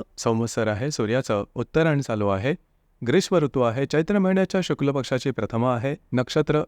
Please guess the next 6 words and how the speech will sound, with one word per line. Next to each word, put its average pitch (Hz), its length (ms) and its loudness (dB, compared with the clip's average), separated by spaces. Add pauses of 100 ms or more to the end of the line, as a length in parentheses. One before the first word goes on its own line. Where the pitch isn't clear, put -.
विशाखा 113 400 0
आहे, 92 260 -2 (520)
योग 165 280 4 (200)
व्यतिपात 98 460 0
आहे, 98 220 -2 (760)
दिन, 131 180 4